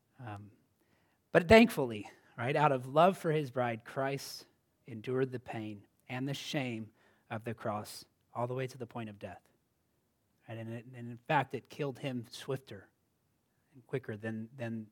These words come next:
even the thieves that were on the side of him. They had to, their legs had to be broken.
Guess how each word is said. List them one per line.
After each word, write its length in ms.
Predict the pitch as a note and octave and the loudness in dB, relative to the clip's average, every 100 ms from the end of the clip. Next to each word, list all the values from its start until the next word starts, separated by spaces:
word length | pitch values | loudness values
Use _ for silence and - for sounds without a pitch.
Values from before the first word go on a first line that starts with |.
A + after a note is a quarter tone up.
| _ | _
even 220 | B2+ C3 | -6 -4
the 80 | B2+ | -4
thieves 300 | - C3 B2 | -2 -4 -2
that 120 | B2 | -4
were 160 | B2+ A#2+ | -2 -2
on 220 | A#2+ A#2+ | -2 -4
the 80 | A2+ | -2
side 240 | C3 B2+ | -2 -2
of 80 | G#2 | -6
him. 160 | G2+ G2+ | -12 -8
They 80 | |
had 160 | B2 C3 | -6 -6
to, 80 | A#2 A2 _ - | -8 -12 _ 0
their 200 | C#3 E3 | 4 6
legs 280 | D3+ D3 - | 4 2 2
had 200 | D3 C#3+ | 2 2
to 60 | |
be 260 | C3 A#2+ G#2+ _ - | -4 -6 -8 _ 0
broken. 420 | C3 C3+ - | 2 2 -2